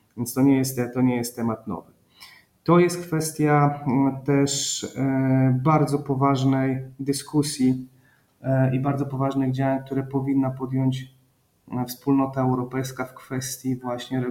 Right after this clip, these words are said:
uregulowania całego procesu migracyjnego, który tak na dobrą sprawę jest pewnym łańcuchem daleko idących zależności.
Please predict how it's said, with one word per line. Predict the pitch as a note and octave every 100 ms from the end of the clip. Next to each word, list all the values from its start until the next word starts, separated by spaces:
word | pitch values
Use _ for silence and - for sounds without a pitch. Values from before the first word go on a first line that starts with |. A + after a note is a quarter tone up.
| A#2+
uregulowania | C#3 B2+ C3 B2+ B2+ B2+
całego | A#2+ B2+ A#2+ B2
procesu | - A#2+ A#2+ -
migracyjnego, | B2 A#2 A#2 - A2+ G2 G#2
który | G2+ - C3
tak | C3 C3
na |
dobrą | D3 D3 C#3+
sprawę | - C#3+ C#3+
jest | C#3 C#3
pewnym | C#3 C#3+ C#3
łańcuchem | C#3 D3 D3+ D3 C#3+ - - - _
daleko | C3 C#3 C#3+ C#3
idących | C3+ C3+ B2+ B2+
zależności. | C3 B2 A#2+ G2 - - -